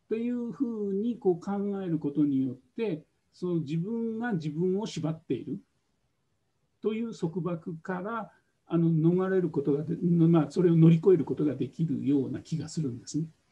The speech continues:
で、それを、だからやっぱり価値を、あの、自分の外に置くと、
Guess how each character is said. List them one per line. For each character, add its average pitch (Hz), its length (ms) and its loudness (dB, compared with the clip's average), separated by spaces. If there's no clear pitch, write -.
で、 180 100 4
そ 240 140 0
れ 262 80 2
を、 247 280 0
だ 208 120 -4
か 208 60 -4
ら 208 60 2
や 190 60 2
っ - 40 -6
ぱ 196 80 -4
り - 40 -14
価 - 140 -10
値 220 200 -2
を、 147 280 2
あ 165 80 2
の、 156 80 8
自 135 160 0
分 208 180 0
の 196 60 -2
外 285 280 0
に 147 120 0
置 - 160 -12
く - 20 -20
と、 - 160 -12